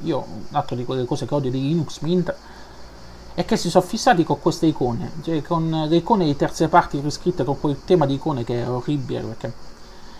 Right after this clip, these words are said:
che non rende già grazia e giustizia nemmeno agli sviluppatori delle applicazioni di terze parti, che magari dietro allo studio dell'icona di Firefox c'è, c'è, c'è appunto uno studio, c'è, c'è un,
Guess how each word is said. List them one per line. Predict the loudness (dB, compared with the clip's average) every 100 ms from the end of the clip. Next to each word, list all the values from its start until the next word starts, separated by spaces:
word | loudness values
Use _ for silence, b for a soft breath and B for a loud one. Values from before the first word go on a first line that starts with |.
| B
che | 8
non | 10
rende | 8 6 8 8
già | 10 8
grazia | 8 6 4 4
e |
giustizia | 0 0 -2 -2 2
nemmeno | 4 4 4
agli | 2
sviluppatori | 0 0 2 4 6 6
delle | 4 2
applicazioni | 2 0 2 0
di | 2
terze | 0 0 4
parti, | 4 4 0
che | -2 -4 B B B B B B
magari | 8 10 8 6
dietro | 6
allo | 6 6
studio | 4 6 6
dell'icona | 6 4 6 8 8 6
di | 2
Firefox | 6 6 6 2 0 -4 0
c'è, | 6 10 10 8 4 -2 -6 -8 -8 -10 -10 -2
c'è, | -2 2
c'è | 2
appunto | 6 4
uno | 4
studio, | 2 2 2 2
c'è, | 0 2
c'è | 2
un, | 2 0 -4